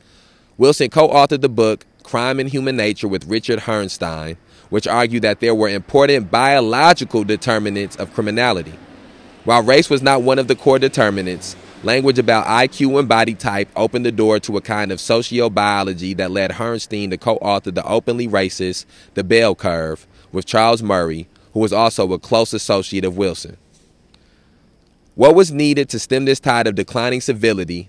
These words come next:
they argued, was to empower the police to not just fight crime, but to become agents of moral authority on the streets. The new role for the police was to intervene in the quotidian,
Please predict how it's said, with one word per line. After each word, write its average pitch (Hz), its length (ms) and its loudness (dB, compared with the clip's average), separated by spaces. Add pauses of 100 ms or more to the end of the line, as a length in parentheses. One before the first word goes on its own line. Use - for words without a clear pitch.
they 95 140 -4
argued, 85 480 -6 (240)
was 107 180 -2
to 107 160 -6
empower 127 480 2
the 127 160 2
police 123 600 -2
to 120 120 -8
not 110 280 -4
just - 280 -6
fight 151 380 -4
crime, 87 500 -6 (240)
but 104 140 -4
to 117 80 -4
become 110 420 -4
agents 135 460 0
of 98 80 -2
moral 123 400 2
authority 120 500 0
on 107 140 -4
the 107 80 -6
streets. - 560 -12 (640)
The 107 80 0
new 151 240 2
role 160 240 6
for 131 120 0
the 113 140 0
police 127 560 -2
was 107 220 -4
to 113 200 -6
intervene 127 720 -2
in 104 140 -6
the 95 80 -4
quotidian, 120 920 -2